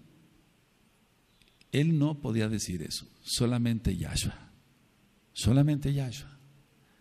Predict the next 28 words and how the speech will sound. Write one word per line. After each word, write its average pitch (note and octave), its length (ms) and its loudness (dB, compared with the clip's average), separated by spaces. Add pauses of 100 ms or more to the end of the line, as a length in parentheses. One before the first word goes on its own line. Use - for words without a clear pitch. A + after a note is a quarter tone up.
(160)
Moshe, B2 800 2 (440)
nunca, C#3+ 420 6
ni C3 140 6
ninguno C3+ 400 4
de C#3+ 60 2
los C#3 160 0
profetas B2+ 840 0 (200)
hablaría F#2 500 -2
así. C#3+ 280 -4 (840)
Y A#2 120 4
te C3+ 160 6
digo, D3 340 4 (480)
es, C#3 300 0
es C#3+ 200 0
algo D3+ 280 0
muy C3 220 2
especial, D3+ 580 -2
porque G#2 460 -2
yo G#2+ 180 0
cuando C3+ 300 0
voy B2+ 200 0
viendo A#2+ 400 0
ese B2 200 -2
artículo A#2 540 -2
que G#2 100 -6
tiene A#2+ 220 0
muchas B2 380 -2
cosas, C3+ 320 -2